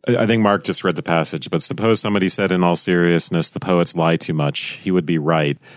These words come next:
We do lie too much. We also know too little, and we are bad learners, so we simply have to lie.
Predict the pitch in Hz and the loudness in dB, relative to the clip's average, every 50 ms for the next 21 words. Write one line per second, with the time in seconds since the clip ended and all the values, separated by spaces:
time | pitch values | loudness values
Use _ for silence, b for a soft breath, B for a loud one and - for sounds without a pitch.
0 | B B B B B - 80 87 95 101 98 90 85 82 82 80 73 73 98 101 | B B B B B -4 -2 0 2 2 2 2 2 0 -2 -2 -4 -2 -2 0
1 | 101 90 80 76 73 71 71 71 - - 76 67 65 67 64 - - - - - | 0 0 0 0 0 0 -2 -2 -4 -6 -6 -4 -4 -6 -6 -8 -12 -14 -14 -18
2 | - _ _ b b b b b b b b b b b b b b b b b | -20 _ _ b b b b b b b b b b b b b b b b b
3 | - 90 90 87 82 - 87 85 80 78 76 - - 82 92 107 113 104 98 92 | -4 -2 -2 0 -2 -2 -2 -2 -2 -2 -2 -2 -2 0 2 2 2 4 2 2
4 | 90 87 80 80 73 80 73 71 73 85 90 92 90 90 87 85 82 - - 76 | 2 2 2 2 0 0 -2 -2 0 0 2 2 2 2 2 0 0 -2 -4 -6
5 | 73 76 - - 85 78 - 80 71 67 73 71 - - - 71 69 69 69 69 | -6 -6 -6 -6 -6 -6 -6 -6 -6 -4 -6 -6 -6 -8 -8 -8 -6 -4 -4 -4
6 | 67 67 67 | -6 -6 -8